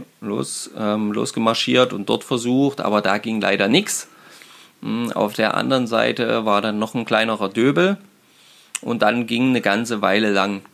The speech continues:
nicht viel mit der Trockenfliege, mit den verschiedenen Trockenfliegen, die ich probiert habe. Und, ähm,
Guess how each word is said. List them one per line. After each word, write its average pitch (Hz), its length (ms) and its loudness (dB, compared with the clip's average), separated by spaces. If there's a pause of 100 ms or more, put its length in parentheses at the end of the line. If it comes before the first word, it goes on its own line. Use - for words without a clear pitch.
(140)
nicht 104 480 0
viel - 460 0
mit - 180 -4
der 92 80 -2
Trockenfliege, - 760 -2
mit 92 180 -6
den 98 100 -4
verschiedenen 110 600 0
Trockenfliegen, 98 600 -4
die 92 120 -10
ich - 100 -12
probiert - 400 -10
habe. - 220 -16 (1160)
Und, 104 640 2 (120)
ähm, 95 480 -2